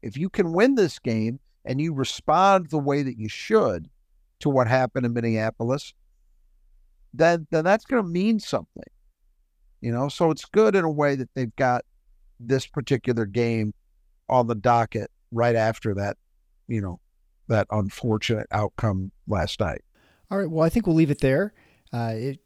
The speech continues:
Speaker 2: just a reminder again, if you wanna support the show, you can head on over to our support page at the final four suns schedule dot com slash support. If you're not yet subscribed to the show, please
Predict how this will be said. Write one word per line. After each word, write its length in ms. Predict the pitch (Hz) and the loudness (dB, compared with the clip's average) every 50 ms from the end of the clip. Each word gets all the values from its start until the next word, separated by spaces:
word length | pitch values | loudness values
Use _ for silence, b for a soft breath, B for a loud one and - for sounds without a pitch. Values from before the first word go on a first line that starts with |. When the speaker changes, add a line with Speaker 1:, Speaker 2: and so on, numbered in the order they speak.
| _ _ | _ _
Speaker 2:
just 180 | - 135 - - | -4 -4 0 0
a 40 | |
reminder 280 | 135 131 131 139 139 147 | 2 2 2 2 2 2
again, 260 | 147 131 143 143 165 | 2 2 0 0 0
if 140 | 160 - - | -2 -4 -4
you 80 | 127 123 | -4 -4
wanna 280 | 120 120 113 113 110 - | -2 -4 -4 -4 -6 -8
support 320 | - - - - - 123 - | -10 -12 -8 -4 -4 -4 -4
the 60 | - | -4
show, 140 | - 147 143 | -2 0 0
you 60 | 139 | 0
can 120 | 123 123 | 0 0
head 120 | 120 120 117 | 0 0 0
on 80 | 113 | 0
over 180 | 117 113 104 107 | -2 -4 -6 -6
to 180 | - - 120 107 | -8 -6 -6 -4
our 80 | 98 | -4
support 320 | 95 - - - 143 147 - | -4 -6 -4 -2 -4 0 2
page 280 | - 156 151 135 - | 0 0 0 -2 -4
at 80 | 113 107 | -8 -10
the 80 | - | -10
final 200 | - - 117 110 | -10 -10 -10 -8
four 140 | 98 107 104 | -8 -10 -10
suns 220 | 98 - 110 101 - | -8 -8 -10 -10 -8
schedule 280 | - 123 110 113 104 | -8 -8 -8 -6 -8
dot 140 | 101 95 - | -10 -10 -10
com 240 | - - 104 104 98 | -10 -10 -10 -10 -10
slash 260 | - - 87 82 - | -10 -10 -10 -10 -10
support. 400 | - - - - 160 175 175 - b b b b b b | -10 -8 -4 -4 -2 -4 -4 -8 b b b b b b
If 120 | - 117 | -2 0
you're 100 | 117 127 | 0 2
not 140 | 117 123 120 | 0 0 -2
yet 140 | 107 120 110 | -2 -4 -6
subscribed 480 | - 113 107 - - - 139 156 175 175 | -6 -6 -6 -4 0 2 2 2 2 2
to 40 | |
the 60 | 180 165 | 0 0
show, 300 | - - 180 185 208 214 | 2 0 0 0 -2 -2
please 540 | - - - 139 135 131 127 - - - | -4 -2 0 0 0 0 -2 -4 -8 -12